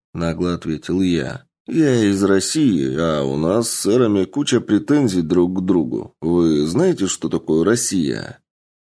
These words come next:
"Я..." Рыцарь осекся и замер. "Ага, я был прав. Это слуга лабиринта, слуга игры, и он явно сломался".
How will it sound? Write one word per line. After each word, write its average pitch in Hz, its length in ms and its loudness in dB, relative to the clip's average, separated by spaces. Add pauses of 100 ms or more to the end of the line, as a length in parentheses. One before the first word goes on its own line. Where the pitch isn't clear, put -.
"Я..." 80 760 -2 (340)
Рыцарь 180 580 2
осекся 151 540 0
и - 180 -2
замер. 120 760 0 (180)
"Ага, 87 800 -2
я 95 240 -4
был 87 200 0
прав. 85 480 -2
Это 120 360 -2
слуга 95 420 0
лабиринта, 101 800 2
слуга 143 420 -2
игры, 92 440 0
и 58 320 -8
он 127 220 -4
явно 131 420 -2
сломался". 117 1120 -4